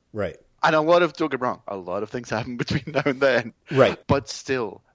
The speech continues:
Speaker 2: this is the first time for me that Dredd questions the system.
Speaker 1: Mm.
Speaker 2: No, no, that is not true. It's the first time that Dredd questions the system and dares to have an opinion.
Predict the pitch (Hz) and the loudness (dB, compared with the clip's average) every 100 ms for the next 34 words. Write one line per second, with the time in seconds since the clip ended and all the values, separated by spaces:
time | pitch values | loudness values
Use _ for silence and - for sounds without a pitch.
0 | _ - 127 156 - - - _ _ 131 | _ -4 -2 -2 -6 -16 -18 _ _ -10
1 | 123 117 - - - 120 127 - - 117 | -8 -12 -14 -12 -4 -2 -2 -4 -2 0
2 | 113 95 - 90 90 - _ _ _ _ | -2 -8 -12 -12 -12 -16 _ _ _ _
3 | _ _ _ _ _ _ _ 127 123 - | _ _ _ _ _ _ _ -2 -2 -4
4 | 110 107 110 120 123 - - _ _ _ | -2 0 0 0 -4 -10 -16 _ _ _
5 | _ _ - - - 117 127 - - 110 | _ _ -10 -10 0 2 2 -2 -4 -8
6 | 101 90 - - - - - - _ _ | -10 -16 -16 -16 -14 -14 -14 -16 _ _
7 | _ 87 85 82 _ _ _ _ _ _ | _ -16 -14 -16 _ _ _ _ _ _
8 | _ _ _ _ _ - 190 220 196 131 | _ _ _ _ _ 0 2 4 4 2
9 | 147 - 131 - 120 - 90 _ _ _ | -2 -8 -8 -8 -8 -6 -12 _ _ _
10 | - 131 - 147 160 175 170 143 - 127 | -12 -12 -2 -2 0 -2 -4 -6 -2 -2
11 | 123 - 123 131 123 117 - 117 120 104 | -2 -2 -2 -4 -14 -12 -14 -10 -10 -10
12 | - - - - 113 110 - - 104 117 | -12 -20 -12 -8 -6 -8 -10 -6 -4 -2
13 | 117 - - 104 - 98 101 95 - - | -4 -6 -8 -6 -2 -2 -2 -8 -12 -12
14 | 92 - - | -12 -14 -18